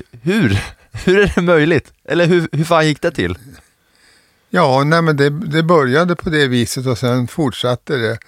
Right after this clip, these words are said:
Speaker 2: Och nu var du inne då på hur reser vi, var bor vi, var, och så, och så vidare.
Speaker 1: Champagne och räkor och liksom såna saker, tänker jag.
Speaker 2: Ja, det är ju i, i, vi bor,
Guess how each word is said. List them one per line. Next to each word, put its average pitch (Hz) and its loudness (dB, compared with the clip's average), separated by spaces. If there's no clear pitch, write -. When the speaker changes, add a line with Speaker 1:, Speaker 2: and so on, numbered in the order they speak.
Speaker 2:
Och 135 -6
nu 143 2
var 160 4
du 135 2
inne 120 2
då 110 -2
på 113 -8
hur 156 0
reser 120 -2
vi, 120 -2
var 120 0
bor 113 0
vi, 110 -2
var, 110 -4
och 123 -10
så, - -12
och 127 -10
så - -10
vidare. 117 -6
Speaker 1:
Champagne 131 0
och 117 0
räkor 117 0
och 92 4
liksom 90 -2
såna 110 0
saker, 87 0
tänker 92 -2
jag. 104 0
Speaker 2:
Ja, 165 4
det 147 -2
är 143 2
ju 120 0
i, 117 -2
i, 123 -6
vi 139 -2
bor, 147 0